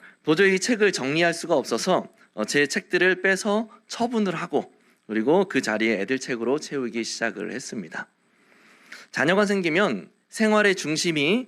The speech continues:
자녀에게 맞춰지게 되죠. 아이들이 자라가면서 필요한 것들이 우선순위가 되는 거예요. 가정의 우선순위가.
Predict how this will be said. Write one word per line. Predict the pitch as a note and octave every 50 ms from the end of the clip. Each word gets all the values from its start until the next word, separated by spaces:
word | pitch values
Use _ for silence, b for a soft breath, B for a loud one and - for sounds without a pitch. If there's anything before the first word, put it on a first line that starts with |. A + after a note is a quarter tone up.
| - _ _
자녀에게 | - - A#2+ B2 C3+ D#3 E3+ E3 D3+ C#3+ - C#3
맞춰지게 | C3 A#2+ G#2 G#2 - - - A2+ G#2+ A#2 G#2 A2+
되죠. | G#2 G#2+ F#2 - F#2+ F2+ F#2+ G2 - _ _ _ _ _ B B B B B B B B B B
아이들이 | - C3 C#3 E3 E3 F#3 F#3 F#3
자라가면서 | F3+ - C3 D3+ D#3+ E3 E3+ E3+ E3 E3 D3 - C#3+ C#3+ C#3
필요한 | - - G3 G3 F#3+ F#3 F3+ F3+
것들이 | E3 D#3 - - D#3 D3+ F3 G#3 A3+ A#3+ G#3+ G#3 F#3 -
우선순위가 | C#3+ C#3+ D3 G3 F#3+ F3 - D#3+ D#3 C3+ C#3
되는 | A#2+ B2 A2 A2 G#2+ G2+
거예요. | G2 F#2+ F#2+ F#2+
가정의 | - - A2+ A2 B2 B2+ C3
우선순위가. | C3 A#2+ A2 B2+ A#2+ A2 - A2+ G#2 G2 G#2+ - -